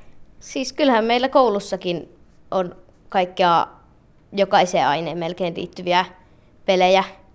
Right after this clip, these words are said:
Niinku, paitsi nyt ehkä tänä vuonna ei olla hirveästi pelattu. Mutta vaikka niinku oppimisympäristö Bingel, niin siellä on meillä lukuaineisiin ja kieliin ja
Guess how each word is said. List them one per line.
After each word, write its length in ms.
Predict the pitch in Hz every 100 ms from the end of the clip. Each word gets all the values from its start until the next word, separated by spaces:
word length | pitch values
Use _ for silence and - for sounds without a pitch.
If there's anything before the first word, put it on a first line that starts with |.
| _ - - - - -
Niinku, 440 | 190 180 - 98 - _ -
paitsi 260 | 190 185 185
nyt 220 | 185 185
ehkä 200 | 170 190
tänä 240 | 175 170
vuonna 220 | 170 175
ei 140 | - 98
olla 100 | 185
hirveästi 520 | 180 - 185 - - _ -
pelattu. 440 | - 98 - - 190 - _ _ _ _ _ _ _ _
Mutta 260 | 190 185 190
vaikka 560 | 180 180 180 151 - - _ -
niinku 460 | 185 175 180 - - _
oppimisympäristö 1040 | 196 196 185 165 180 - 180 175 180 185
Bingel, 460 | 190 190 170 170 190 - -
niin 200 | 175 180
siellä 320 | 180 170 170 - - _ _ _ -
on 140 | 185
meillä 320 | 170 165 165 - _ 202
lukuaineisiin 840 | 190 190 180 180 180 175 180 170
ja 60 | 175
kieliin 680 | - 208 202 190 185 180
ja 180 | 185 185